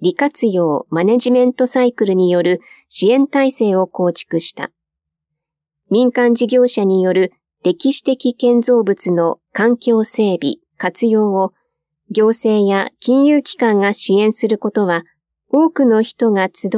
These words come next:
い、行き交う魅力あふれるまちづくりを進める上で、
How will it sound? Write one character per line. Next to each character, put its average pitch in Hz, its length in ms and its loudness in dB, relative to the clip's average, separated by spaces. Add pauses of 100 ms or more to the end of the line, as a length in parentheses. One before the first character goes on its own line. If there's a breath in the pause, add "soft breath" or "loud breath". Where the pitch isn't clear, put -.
い、 165 200 -4 (280)
行 175 300 -4
き - 80 -20
交 247 220 0
う - 80 -10 (200)
魅 175 120 0
力 247 360 0
あ 233 80 0
ふ 247 140 -2
れ 247 100 4
る 220 120 2
ま 190 140 0
ち 214 120 -2
づ 214 140 -4
く 202 140 -2
り 180 120 2
を 170 80 0
進 185 300 -2
め 185 80 2
る 180 180 2
上 185 180 2
で、 165 200 -2